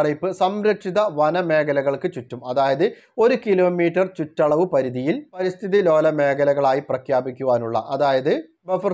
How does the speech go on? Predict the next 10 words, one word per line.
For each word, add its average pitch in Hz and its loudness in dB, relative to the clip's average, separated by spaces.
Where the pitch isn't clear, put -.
സോൺ 202 0
ആക്കാനുള്ള 156 0
നീക്കത്തിൽ 147 -4
പ്രതിഷേധിച്ചുകൊണ്ട് 147 -2
തൃശൂർ 185 0
ജില്ലയിൽ 165 2
ജൂൺ 160 0
മുപ്പതിന് 160 -2
ഹർത്താൽ 156 0
പ്രഖ്യാപിച്ചിരിക്കുകയാണ്. 110 -6